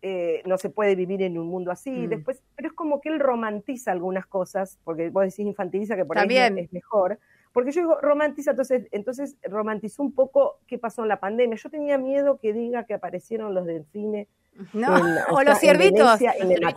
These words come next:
Speaker 1: mataban
Speaker 3: acá.
Speaker 2: ¿Te acordás los
Speaker 1: directamente.
Speaker 3: Nos ponía de
Speaker 2: ciervitos?
Speaker 3: ejemplo a Concordia, los
Speaker 2: Los ciervitos en,
Speaker 1: Claro.
Speaker 2: claro.
Speaker 1: Porque esto es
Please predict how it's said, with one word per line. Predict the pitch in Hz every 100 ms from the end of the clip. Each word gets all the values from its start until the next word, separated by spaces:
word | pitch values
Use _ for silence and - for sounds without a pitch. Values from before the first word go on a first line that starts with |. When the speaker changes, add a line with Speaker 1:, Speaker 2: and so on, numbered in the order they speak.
| 170
Speaker 1:
mataban | 151 143 139
Speaker 3:
acá. | -
Speaker 2:
¿Te | -
acordás | 294 285 339
los | 381 -
Speaker 1:
directamente. | 269 277
Speaker 3:
Nos | 349
ponía | 254
de | 220
Speaker 2:
ciervitos? | 208
Speaker 3:
ejemplo | 247 233
a |
Concordia, | 214 220 262 240 214
los | 202 202 _ _ -
Speaker 2:
Los | 240
ciervitos | 240 262 269 302 294 269 247
en, | 240 233 226
Speaker 1:
Claro. | 226 170
Speaker 2:
claro. | 240 233 220 202 208 _ _
Speaker 1:
Porque | 247 262 277
esto | 359 339
es | 302